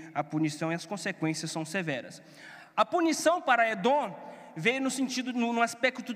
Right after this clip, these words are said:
aspecto de juízo, de destruição. Mas para os crentes, para a igreja, para o povo de Deus, há punição também,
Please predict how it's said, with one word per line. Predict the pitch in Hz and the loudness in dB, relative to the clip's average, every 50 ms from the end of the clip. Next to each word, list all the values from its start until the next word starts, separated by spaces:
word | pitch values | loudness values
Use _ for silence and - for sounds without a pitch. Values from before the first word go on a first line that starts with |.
| - - - | -10 -4 -2
aspecto | 185 196 - - 269 262 262 277 | -2 -2 0 0 0 0 0 -2
de | 233 254 254 | -2 0 0
juízo, | 220 247 254 269 277 285 220 180 190 | 2 6 6 8 8 8 6 4 -2
de | 202 220 | -6 -4
destruição. | 214 247 262 - - 233 254 247 - - 202 170 147 131 - - - - - - - - - - - - - _ | -2 -2 -2 -2 -4 -4 -4 -4 -4 -4 -2 -2 -2 -4 -8 -14 -18 -20 -20 -20 -20 -20 -20 -20 -20 -20 -6 _
Mas | 170 180 175 | 0 0 2
para | - 226 233 147 | 2 0 0 0
os | - - | -4 -4
crentes, | - 240 247 240 240 - - | -2 -2 -2 -2 -4 -6 -2
para | - 196 190 196 | 0 0 0 0
a | |
igreja, | 185 156 - 214 226 220 170 165 143 127 - - - - | -2 -2 0 0 0 -2 -4 -6 -8 -8 -10 -14 -8 -6
para | 170 190 | -6 -6
o | 180 | -4
povo | - 226 233 214 180 | -4 -4 -4 -4 -4
de | 170 151 | -6 -2
Deus, | 160 214 226 202 170 - - - - - - | -2 -2 -2 -2 -4 -8 -14 -20 -20 -4 0
há | 202 240 285 | 2 2 2
punição | 294 - 294 285 262 247 247 254 - 247 240 240 | 2 0 0 0 0 0 -2 -4 -6 -6 -6 -6
também, | 247 254 240 180 190 190 185 175 - - | -6 -6 -4 -4 -4 -4 -4 -6 -10 -14